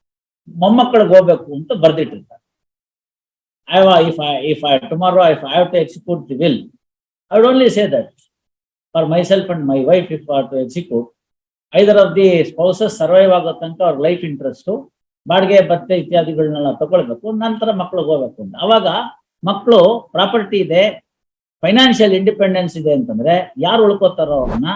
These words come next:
ಗೌರವವಾಗಿ ನೋಡ್ಕೋತಾರೆ. ಇಲ್ದಿದ್ರೆ ಕಾಲ್ ಕಸಕ್ಕಿಂತ ಕಡೆಯಾಗ ಒಂದ್ ರೂಮ್ ಕೊಟ್ಬಿಟ್ಟು ಅಲ್ಲಿರು ಅಂತ ಹೇಳ್ತಾರೆ. ಯಾರಾದ್ರು ನೆಂಟ್ರು ಬಂದ್ರೆ, ನನ್ ಫ್ರೆಂಡ್ಸ್ ಬಂದ್ರೆ, ನೀವ್ ಹೊರಗ್ ಬರ್ಕೊಡ್ದು, ಅವ್ರು ಹೋದ್ಮೇಲೆ ಒಳಗ್ ಬರ್ಬೇಕು, ನೀನ್ ಹಳೆ ಕಾಲದವ್ಳು, ನೀನ್ ಮಧ್ಯ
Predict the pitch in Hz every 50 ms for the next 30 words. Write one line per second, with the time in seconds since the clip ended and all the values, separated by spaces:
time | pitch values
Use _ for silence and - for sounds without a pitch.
0 | 202 - _ _ _ _ _ _ - - 196 240 269 277 254 226 196 180 165 151
1 | 143 131 120 117 131 107 92 _ - - _ _ _ _ _ _ _ _ _ _
2 | _ _ - 190 208 208 214 214 214 214 202 196 196 220 233 220 - 202 185 196
3 | 185 - - 175 165 160 180 170 - 175 180 190 190 185 175 170 151 143 165 196
4 | 196 185 - 165 156 160 - 190 - 180 147 143 151 160 175 175 147 135 117 117
5 | 104 101 107 _ - _ _ _ _ _ _ _ _ _ _ _ _ _ _ _
6 | - 156 165 175 180 180 175 170 160 165 175 170 180 185 175 175 175 170 175 170
7 | 165 160 147 135 - 156 170 160 - - 156 160 165 165 156 143 135 151 160 156
8 | 131 151 143 120 123 143 123 117 147 165 165 160 - 127 131 143 170 175 165 165
9 | 165 160 170 180 170 156 143 143 127 120 135 123 113 120 117 - 165 170 - -
10 | - - _ _ _ _ - 151 147 139 147 170 175 170 147 160 147 143 127 127
11 | 127 123 139 165 175 - - - _ _ _ _ _ _ _ - 165 165 156 151
12 | 147 147 175